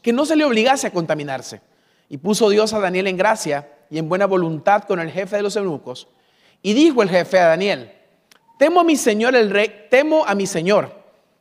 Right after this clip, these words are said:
el rey que señaló vuestra comida y vuestra bebida, pues luego que él vea vuestros rostros más pálidos que los de los muchachos que son semejantes a vosotros, condenaréis para con él mi cabeza". Entonces dijo Daniel a Melzar, que estaba puesto por el jefe de los eunucos sobre Daniel,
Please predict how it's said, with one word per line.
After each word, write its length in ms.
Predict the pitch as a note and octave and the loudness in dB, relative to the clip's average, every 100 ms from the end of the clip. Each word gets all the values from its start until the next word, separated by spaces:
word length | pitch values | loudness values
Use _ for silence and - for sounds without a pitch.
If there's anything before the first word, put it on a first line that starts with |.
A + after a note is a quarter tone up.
| _ - | _ -2
el 140 | G3 | 0
rey 200 | B3+ D4 | 4 2
que 100 | D4 | 2
señaló 320 | C#4 B3 G3+ A#3 | -2 0 2 4
vuestra 300 | C#4 B3 - | 2 -2 -2
comida 280 | G3 A#3+ | 0 0
y 20 | B3 | 0
vuestra 320 | A#3 A3+ F3 | -2 0 -2
bebida, 460 | E3 A3 G#3 E3 | -2 -2 0 -2
pues 200 | F#3 F3 | -4 -4
luego 340 | G3 A3+ E4 C4+ | 2 2 4 0
que 80 | C4 | 0
él 100 | B3 | 2
vea 180 | A#3+ | 2
vuestros 340 | A3 G#3+ G3 E3+ | 2 0 0 0
rostros 540 | G#3+ - C#3 B2+ - _ _ _ - | 0 -2 -6 -12 -12 _ _ _ -4
más 240 | F#3 - | -2 0
pálidos 560 | - G#3+ F#3+ C#3+ C#3+ - | 2 2 2 -2 -4 -2
que 80 | |
los 120 | D#3+ D#3 | 0 0
de 80 | |
los 120 | D#3 D#3 | -2 -4
muchachos 680 | D#3+ A#3 G#3 D#3 D3+ - - _ _ | 0 2 2 0 -6 -8 -18 _ _
que 100 | E3 | -6
son 160 | G3 G3 | -4 -2
semejantes 560 | A3 G#3+ G#3 G#3+ G#3 | -2 0 -2 -4 0
a 60 | A3+ | 0
vosotros, 560 | A#3 G3 C#3+ D#3 - _ _ _ _ | 2 -2 -4 -8 -10 _ _ _ _
condenaréis 760 | F3 F3 E3+ D#3+ F3+ A3+ B3 - _ | -6 -2 0 0 0 0 -4 -14 _
para 240 | F3+ E3+ D#3+ | -2 -2 -2
con 200 | D#3+ E3 | -6 -4
él 300 | G3 A3+ - - | -2 -2 -8 -18
mi 460 | C#3 D#3+ E3+ - _ _ - | -12 -10 -10 -14 _ _ -10
cabeza". 540 | C3+ B2+ B2 - G#2+ _ _ _ _ _ - | -8 -8 -10 -16 -20 _ _ _ _ _ -10
Entonces 440 | E3 D#3 G3+ G#3+ | -8 -4 -2 -2
dijo 200 | G3+ A3 | -2 0
Daniel 260 | G3+ F3+ G3 | 2 2 0
a 40 | F#3+ | -2
Melzar, 760 | E3 - G3+ C#4 - - _ - | -4 0 0 -2 -8 -20 _ -14
que 60 | |
estaba 280 | D3+ E3+ E3+ | -2 0 2
puesto 320 | F#3+ C4 G3+ | 2 0 -2
por 140 | E3+ D#3 | -4 -4
el 80 | D3 | -2
jefe 200 | F#3 G3 | -2 -2
de 60 | |
los 100 | F#3+ | -4
eunucos 420 | G3 F#3+ D3 C#3+ | -4 -6 -6 -10
sobre 180 | D3+ C#3+ | -8 -6
Daniel, 400 | C#3 D3 D3 F#3 | -4 -4 -8 -10